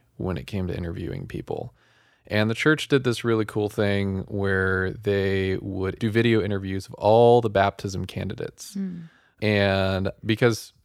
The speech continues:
Speaker 1: the video director didn't have time to actually do that with all of his other
Speaker 2: Mm.
Speaker 1: responsibilities, I was handed that responsibility. And at first, it felt like this giant burden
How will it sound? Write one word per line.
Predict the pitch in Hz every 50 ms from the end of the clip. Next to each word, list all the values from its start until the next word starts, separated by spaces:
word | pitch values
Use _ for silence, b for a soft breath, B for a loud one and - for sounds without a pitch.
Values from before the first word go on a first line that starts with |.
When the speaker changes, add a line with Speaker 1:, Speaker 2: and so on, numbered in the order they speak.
| _ -
Speaker 1:
the | 107 104 98
video | 113 113 110 107
director | 95 104 101 101 - - 101
didn't | 95 101 95 92
have | 95 101 95 92 -
time | - - 104 98 95 92 95 95 92 95
to | - - 98 92 92 92 92 90 90 90 92 - _ _
actually | - 95 90 92 - - - 101 98 92 95 92 92 95 - _ _ _ - 180 - _
do | - 156 170 170
that | 139 123 120 117 117 120 -
with | 120 113 101
all | 95 95 95 95
of | 95
his | 95 104
other | 113 123 120 113
Speaker 2:
Mm. | 110
Speaker 1:
responsibilities, | 107 - - - 104 98 95 - - 107 101 95 95 95 95 95 95 95
I | - 95 98
was | 101 95 95 92 -
handed | - - 104 98 98 95
that | 95 92 98 104
responsibility. | 104 - - - 95 92 95 - - 101 95 95 95 95 95 92 - 104 - _ _ _ _ _ _ _ _ _ _ _
And | - 117 127
at | 123 113 117
first, | - 160 160 160 151 - -
it | - 104 -
felt | - 123 110 87
like | 98 98 98 -
this | - 98 95 - - - - -
giant | - - 107 110 107 113 120 127 123 92 - 104
burden | 101 98 101 101 98 98 76 71 69 69 80 107